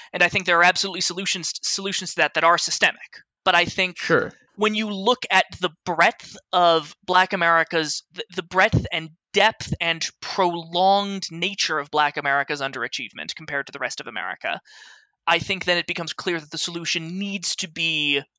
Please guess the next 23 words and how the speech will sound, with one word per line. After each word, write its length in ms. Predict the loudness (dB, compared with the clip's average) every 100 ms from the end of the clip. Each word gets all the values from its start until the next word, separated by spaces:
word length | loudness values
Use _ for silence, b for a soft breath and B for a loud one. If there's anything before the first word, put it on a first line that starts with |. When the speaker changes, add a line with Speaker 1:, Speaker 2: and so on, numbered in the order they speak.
| _
Speaker 1:
needs 200 | -10 -8
to 60 | -4
come 140 | -4
from 220 | -2 -6
within 320 | -6 -2 -2 -2
the 80 |
Black 260 | 0 0 0
community 400 | -6 -8 -8 -4
ra-, 120 | -4 -2
rather 280 | 0 0 -2
than 140 | -6
from 200 | -4 -2
outside 460 | -2 -2 2 2 2
of 80 | -4
it, 280 | -6 -6 -10 _ _ _ _
rather 280 | 0 0 0
than 240 | -2 -6 -6
it 180 | -6 -6
being 140 | -8
some 140 | -8
sort 200 | -6 -4
of 80 | -4
systemic 640 | -4 -4 -2 0 0 -4